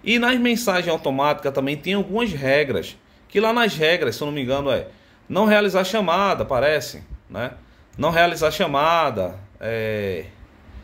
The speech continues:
como é que se diz? Acho que é, acho que é só essa regra mesmo, não realizar chamada.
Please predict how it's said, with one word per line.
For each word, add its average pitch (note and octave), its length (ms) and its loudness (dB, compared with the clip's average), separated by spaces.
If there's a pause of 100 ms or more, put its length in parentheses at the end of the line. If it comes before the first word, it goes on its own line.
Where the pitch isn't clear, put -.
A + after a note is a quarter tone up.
(400)
como A2+ 180 0
é A#2 60 4
que A2+ 80 -6
se B2+ 80 -4
diz? G#2+ 580 -2 (800)
Acho C4 140 -4
que F#4+ 60 2
é, F4+ 100 4
acho C4 340 -2
que - 60 2
é G4 80 2
só A4 240 0
essa F#4 180 -2
regra B3 300 2
mesmo, B2+ 320 0 (240)
não D#3+ 160 -4
realizar E3+ 380 0
chamada. C#3+ 760 0